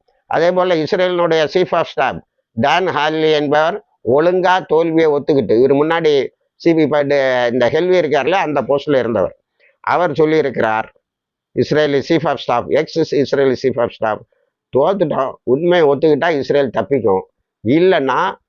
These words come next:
பெரிய பிரச்சனை வரும். நம்மெல்லாம் போய் இஸ்ரேலிய பார்லிமெண்ட்ல கபலீகரங்களை பண்ணுவோம், அதை உள்ள ஏறி பிரச்சனை பண்ணுவோம், அப்பந்தான் நத்தையானு ஏதாவது ஒழுங்கான முடிவு எடு." ஹிஸ்புல்லாவினுடைய பகுதிக்கு வந்தோம் என்று சொன்னால்,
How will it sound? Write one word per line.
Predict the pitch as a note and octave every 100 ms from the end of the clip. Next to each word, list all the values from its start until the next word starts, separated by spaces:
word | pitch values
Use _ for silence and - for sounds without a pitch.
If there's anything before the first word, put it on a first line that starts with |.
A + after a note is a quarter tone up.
| _
பெரிய | - D3 E3+
பிரச்சனை | B2 C3+ B2+ D#3+ C3
வரும். | G#2+ G2 - _ _ -
நம்மெல்லாம் | B2 E3 F3 F3 C3+
போய் | C#3+ C#3+ G3+ E3+
இஸ்ரேலிய | E3 D#3+ D#3 C#3+ B2+
பார்லிமெண்ட்ல | B2+ E3 D#3+ D3 C#3 F3
கபலீகரங்களை | B2 C#3 F3 D#3+ D3 C#3+ B2+
பண்ணுவோம், | B2 A#2+ G#2 F#2 -
அதை | - C3+
உள்ள | C3+ C3+ D#3+ D3
ஏறி | D3+ D#3
பிரச்சனை | - C3+ E3+
பண்ணுவோம், | B2 B2 A2 G2+ F#2+ _ _ -
அப்பந்தான் | C3+ E3+ F3+ D#3+
நத்தையானு | C#3+ E3 D#3 D3+ D3+
ஏதாவது | C3 C3 C3+
ஒழுங்கான | A#2 C#3 D3 C#3+
முடிவு | C3 C3 A#2+
எடு." | A2+ - _ - _ _
ஹிஸ்புல்லாவினுடைய | - C#3+ F3+ F3 E3+ D#3+ D#3 D3 C#3+ C3 A2+ - -
பகுதிக்கு | C#3 D3+ C3 C3+ C3+
வந்தோம் | C3+ C#3 C3+
என்று | A#2+
சொன்னால், | B2 A#2+ B2+ E3